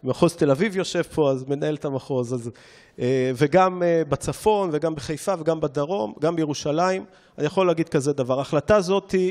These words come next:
אם רוצים שהיא תביא קרקעות ותפשיר קרקעות, וחוכרים יוותרו על הקרקע,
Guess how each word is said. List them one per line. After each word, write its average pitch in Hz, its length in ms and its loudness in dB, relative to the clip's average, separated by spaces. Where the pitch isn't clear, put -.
אם 160 140 0
רוצים 196 340 4
שהיא 160 560 -8
תביא 151 240 0
קרקעות 170 720 0
ותפשיר 170 460 -4
קרקעות, 147 580 2
וחוכרים 139 480 0
יוותרו 160 420 2
על 175 80 2
הקרקע, 165 520 2